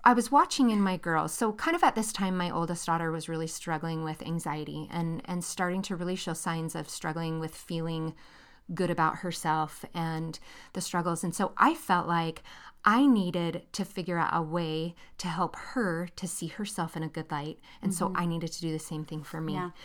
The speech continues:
Speaker 1: So I really started, um, looking into, into different things. So I started with a lot about, like, positive thinking,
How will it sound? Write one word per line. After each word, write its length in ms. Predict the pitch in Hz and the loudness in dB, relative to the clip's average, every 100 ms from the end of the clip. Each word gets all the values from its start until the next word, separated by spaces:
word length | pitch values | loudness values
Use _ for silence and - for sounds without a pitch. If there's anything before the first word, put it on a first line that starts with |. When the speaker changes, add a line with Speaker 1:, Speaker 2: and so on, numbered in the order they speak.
| - - - | -16 -16 -16
Speaker 1:
So 320 | - - 214 - | -6 0 0 6
I 120 | 220 | 6
really 280 | 262 247 240 | 6 4 2
started, 800 | - - 196 190 185 175 170 175 - - | 0 0 2 2 2 0 -2 -4 -8 -12
um, 420 | 175 170 165 160 160 - - - | -4 -2 -2 -4 -8 -16 -20 -8
looking 520 | 185 233 269 240 208 | 0 4 4 2 0
into, 880 | 185 180 180 170 - 170 165 160 165 - - - - - - - - - - - - - - | 0 -2 -2 -4 -4 -2 -2 -2 -4 -8 -20 -20 -20 -20 -20 -20 -20 -20 -20 -20 -20 -14 0
into 240 | 196 196 | 0 2
different 280 | 190 208 202 | 0 2 0
things. 220 | 175 156 | 0 -4
So 100 | - | 2
I 60 | 202 | 2
started 460 | 202 233 233 247 | 2 4 6 6
with 180 | 214 214 | 2 2
a 60 | 196 | 2
lot 320 | 185 180 180 | 6 8 6
about, 480 | 180 175 165 160 - | 2 2 4 4 0
like, 220 | 160 - | -4 -6
positive 520 | - 208 196 196 190 | 2 4 4 2 -2
thinking, 480 | 175 165 156 139 131 | -2 -6 -6 -8 -12